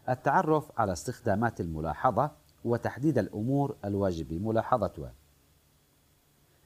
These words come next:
اثنان، أن توضح الملاحظة المباشرة وغير المباشرة.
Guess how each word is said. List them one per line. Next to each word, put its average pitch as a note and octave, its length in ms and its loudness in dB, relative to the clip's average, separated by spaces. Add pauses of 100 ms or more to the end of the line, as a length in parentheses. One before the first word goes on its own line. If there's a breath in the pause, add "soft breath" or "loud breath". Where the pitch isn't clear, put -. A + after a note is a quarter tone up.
(120)
اثنان، E3 480 2 (220)
أن G#2 140 -4
توضح A2+ 420 0
الملاحظة F#2+ 640 0
المباشرة G#2+ 720 0 (100)
وغير E2 380 -2
المباشرة. G2+ 640 -2